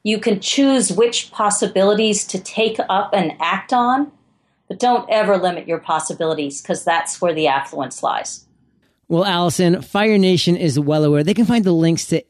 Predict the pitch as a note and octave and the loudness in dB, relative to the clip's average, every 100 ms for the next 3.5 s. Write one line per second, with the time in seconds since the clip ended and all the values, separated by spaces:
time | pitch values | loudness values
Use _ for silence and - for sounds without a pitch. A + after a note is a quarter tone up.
0 | - F3 D#3+ D#3+ C#3 B2+ B2+ B2+ G#2+ B2+ | -4 0 2 2 2 0 2 -2 -2 -2
1 | B2 A#2+ A2+ C3+ D3 C#3 C3+ C3 - C3 | 0 0 0 2 2 4 2 2 0 0
2 | A#2 C3+ C3 A#2+ C3 C#3 - C3+ C3+ A#2+ | 2 2 2 2 0 -2 -2 0 0 -2
3 | - - _ - C#3+ | -12 -20 _ -6 -6